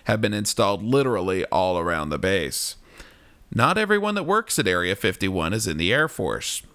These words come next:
There are large amounts of civilian engineers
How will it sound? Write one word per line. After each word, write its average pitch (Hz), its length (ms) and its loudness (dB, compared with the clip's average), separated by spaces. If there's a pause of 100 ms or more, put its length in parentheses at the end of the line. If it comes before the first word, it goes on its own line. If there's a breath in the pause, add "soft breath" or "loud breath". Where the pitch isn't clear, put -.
(120)
There 104 240 2
are 110 100 2
large 113 400 0
amounts 113 320 -2
of 127 80 -2
civilian 110 540 0
engineers 113 840 -2